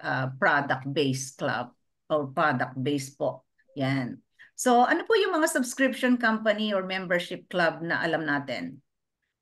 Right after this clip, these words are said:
So, ito po yung example ng mga subscription, ano natin, ka-subscription companies.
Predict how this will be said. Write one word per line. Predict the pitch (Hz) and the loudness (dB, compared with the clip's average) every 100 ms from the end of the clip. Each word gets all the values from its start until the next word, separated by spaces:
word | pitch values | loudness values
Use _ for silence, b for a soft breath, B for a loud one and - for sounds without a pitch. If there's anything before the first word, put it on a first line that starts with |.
| _ - | _ -2
So, | 214 | 0
ito | 185 247 | 2 0
po | 240 330 | 2 2
yung | 339 | 4
example | 269 - 269 247 240 262 262 | 2 2 4 6 4 4 4
ng | 220 208 202 | 2 -2 -4
mga | 208 | -2
subscription, | 208 185 - 208 196 - 202 185 190 185 - | -4 -6 -4 -4 -4 -2 0 2 0 -6 -4
ano | 180 | -2
natin, | 175 160 156 180 180 | 0 0 0 -2 -2
ka-subscription | 175 175 196 180 - 190 180 - 180 | -2 0 0 -2 -4 -4 -4 -4 -4
companies. | 175 156 139 143 175 165 - | -2 -2 0 -2 -2 -4 -8